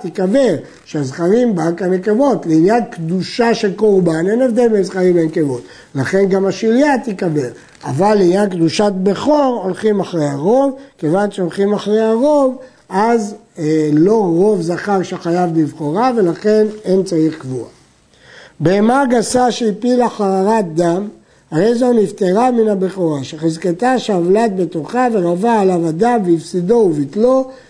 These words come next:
כיוון שרואים קבוצה גדולה של דם, אנחנו מניחים שהיה פה ולד. וקוברים חררה זו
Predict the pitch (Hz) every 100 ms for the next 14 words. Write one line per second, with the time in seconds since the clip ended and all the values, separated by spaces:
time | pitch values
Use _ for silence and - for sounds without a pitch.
0 | _ 160 202 233 196 185 202 214 202 175
1 | 196 214 180 170 180 196 170 170 143 170
2 | 240 226 185 165 165 170 170 - 254 262
3 | 233 - - - 175 196 208 208 175 160
4 | 135 - - - _ - 180 180 214 190
5 | 220 262 254 - 226 214 214 240 226